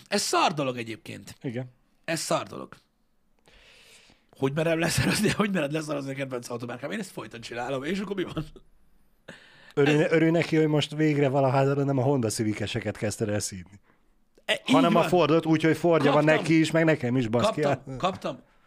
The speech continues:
Speaker 1: kaptam olyan, olyan szívhez szóló Twitter üzeneteket egyébként.
Speaker 2: Hogy, hogy
Speaker 1: Nagyon
Speaker 2: nem.
Speaker 1: élvezem a G T A végigjátszást, de csak szerettem volna elmondani, hogy nekem Civicem van. És így olvasom, hogy és? Akkor mi van?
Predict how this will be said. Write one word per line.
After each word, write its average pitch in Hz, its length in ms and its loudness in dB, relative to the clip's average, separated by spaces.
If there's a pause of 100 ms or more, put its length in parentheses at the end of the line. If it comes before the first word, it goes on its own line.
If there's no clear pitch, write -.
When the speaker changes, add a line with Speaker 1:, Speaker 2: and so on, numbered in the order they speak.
(400)
Speaker 1:
kaptam 180 340 -4
olyan, 160 220 0
olyan 156 240 -4
szívhez 113 420 -10
szóló 113 340 -14
Twitter 131 320 -12
üzeneteket 131 540 -14
egyébként. 113 560 -18 (340)
Speaker 2:
Hogy, 104 160 -10
hogy - 100 -8
Speaker 1:
Nagyon 156 180 2
Speaker 2:
nem. 156 80 2
Speaker 1:
élvezem 151 320 -2
a 139 40 -10
G 139 160 -10
T - 60 -14
A 147 80 -6
végigjátszást, 131 680 -8
de 123 240 -8 (680)
csak 143 140 -10
szerettem 123 360 -8
volna 120 160 -10
elmondani, 120 680 -12
hogy 120 160 -8
nekem 113 200 -12
Civicem 107 440 -14
van. 107 220 -16
És - 100 -16
így 151 120 -8
olvasom, 185 380 -2
hogy 156 160 -8 (100)
és? - 560 -6 (340)
Akkor 262 220 -6
mi 196 100 -4
van? 120 160 -8